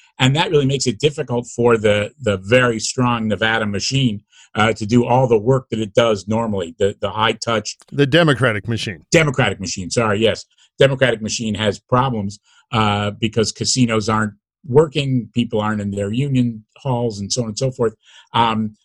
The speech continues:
Speaker 1: so I think they look at that as a, as a potential opportunity. At the end of the day, I think they're gonna lose Nevada. I think he's gonna lose the country. But I think they do look at it as an opportunity to switch a state.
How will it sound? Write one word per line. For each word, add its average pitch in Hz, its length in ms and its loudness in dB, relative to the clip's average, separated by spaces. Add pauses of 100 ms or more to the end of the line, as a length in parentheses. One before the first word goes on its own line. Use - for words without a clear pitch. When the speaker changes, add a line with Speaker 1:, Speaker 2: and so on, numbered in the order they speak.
Speaker 1:
so 120 440 2 (560)
I 113 120 -2
think 156 200 -2
they 131 100 6
look 135 180 4
at 123 120 0
that 113 120 2
as 107 140 0
a, 104 200 0
as 104 120 -4
a 101 60 -2
potential 127 500 -4
opportunity. 107 540 -2
At - 60 -20
the 120 200 0
end 147 140 -4
of 135 40 -2
the 123 80 2
day, 123 380 2 (240)
I 113 100 0
think 110 260 0
they're 107 120 2
gonna 101 180 -2
lose 113 280 0
Nevada. 107 360 0
I 98 80 -6
think 90 140 -10
he's 90 100 -10
gonna 92 200 -6
lose 98 200 -4
the 92 100 -6
country. 127 420 -6 (320)
But 104 280 2 (680)
I 123 80 2
think 127 200 0
they 110 120 4
do 123 180 2
look 113 180 2
at 101 140 -2
it 101 100 0
as 95 380 -4
an 107 220 -4
opportunity 104 480 -2
to 95 60 -4
switch - 300 -2
a 101 60 -6
state. 101 340 0